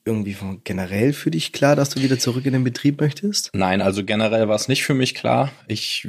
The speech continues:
Speaker 2: weiß noch, dass ich mich nach dem Abi eigentlich bei der Lufthansa als Pilot beworben hatte. Und das sah eigentlich ganz gut aus. Und klar, ich, keine Ahnung, ob's am Ende wirklich geklappt hätte, aber dann sagte mir mein Vater, „Mensch, möchtest du das wirklich?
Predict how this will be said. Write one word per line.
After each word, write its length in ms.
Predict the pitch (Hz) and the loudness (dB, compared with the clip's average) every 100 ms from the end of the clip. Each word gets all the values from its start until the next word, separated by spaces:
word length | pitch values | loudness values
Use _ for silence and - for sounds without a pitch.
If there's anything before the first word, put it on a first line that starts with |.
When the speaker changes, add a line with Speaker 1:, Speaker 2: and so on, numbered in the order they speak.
| 104 | -2
Speaker 2:
weiß 240 | 104 127 | 0 2
noch, 100 | 117 | 0
dass 160 | 110 110 | 0 0
ich 200 | 110 110 | 2 2
mich 100 | 101 | 2
nach 180 | 113 117 | 0 2
dem 120 | 110 | 2
Abi 300 | 113 120 117 | 2 2 2
eigentlich 480 | 110 113 113 107 - | 2 0 0 -4 0
bei 120 | 104 | 2
der 100 | 101 | 2
Lufthansa 560 | 117 - - 123 117 110 | 2 -2 0 2 4 2
als 200 | 107 - | 2 -4
Pilot 400 | - 107 131 - | -4 -2 -2 0
beworben 460 | 127 127 131 135 | 0 2 2 2
hatte. 360 | 135 165 185 - _ _ _ _ _ | 0 0 -2 -2 _ _ _ _ _
Und 680 | - 107 107 110 104 - - | -2 2 4 4 2 0 0
das 180 | 107 - | 2 2
sah 220 | 110 117 | 4 4
eigentlich 500 | 110 120 120 117 - | 4 2 2 0 0
ganz 260 | 113 110 - | 0 0 0
gut 180 | 151 | 2
aus. 400 | 147 131 127 - - - | 4 2 2 -4 -8 -6
Und 600 | 110 110 107 110 104 - - _ - | 0 2 4 2 0 -4 -6 _ -4
klar, 200 | 104 104 | 0 0
ich, 240 | - _ | 0 _
keine 240 | - 104 117 | -4 0 2
Ahnung, 240 | 123 127 | 4 4
ob's 180 | 120 - | 2 2
am 140 | 104 | 2
Ende 180 | 117 113 | 4 4
wirklich 260 | 120 127 117 | 2 0 -2
geklappt 440 | 117 - 123 - | -2 0 -2 0
hätte, 180 | 113 127 | 0 2
aber 220 | 113 113 | 2 2
dann 420 | 110 110 110 110 110 | 2 2 4 2 0
sagte 420 | 104 104 - 113 | 0 0 -2 -2
mir 180 | 110 110 | 2 4
mein 400 | 107 104 107 104 | 4 4 2 2
Vater, 400 | - 110 117 113 | 0 0 2 2
„Mensch, 300 | 110 113 - | 2 2 2
möchtest 300 | 117 117 - | 0 0 -4
du 40 | |
das 240 | 107 107 - | 0 -2 0
wirklich? 560 | 139 143 135 139 - | 0 2 0 0 -6